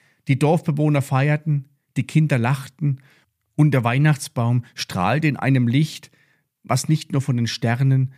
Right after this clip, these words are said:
sondern von Freundschaft und Zusammenhalt gespeist wurde. In diesem Moment wussten die vier Freunde, das war nicht nur ein Weihnachtswunder. Es war ihr ganz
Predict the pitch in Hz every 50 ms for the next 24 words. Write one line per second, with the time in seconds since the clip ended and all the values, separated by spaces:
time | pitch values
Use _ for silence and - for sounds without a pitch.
0 | _ _ _ - - 123 113 113 107 107 - 117 98 90 - - 95 101 113 113
1 | - - 117 113 110 - - _ _ _ _ _ - 107 - 135 131 147 127 113
2 | 101 90 - - 87 - _ - 92 - - 90 78 - - - - - - -
3 | - - - - _ _ _ _ _ _ _ _ _ _ _ _ _ _ _ _
4 | _ - 143 127 - 170 190 196 170 180 170 156 139 123 120 123 143 139 - -
5 | 127 139 135 - - - 139 117 123 120 - - 123 120 113 - - 95 101 110
6 | 117 110 113 113 110 - _ _ _ _ _ _ _ _ _ _ _ _ _ _
7 | - 135 151 - - - - _ _ _ - 110 117 123 131 - - 117 107 -
8 | - - 123 123 107 107 110 113 110 107 107 - - - 98 92 80 76 - -
9 | _ _ _ _ _ _ _ _ _ _ _ _ - 101 - - - 110 110 113
10 | 113 110 - _ _ _ _ - 98 95 - - 110 107 110 113 113 -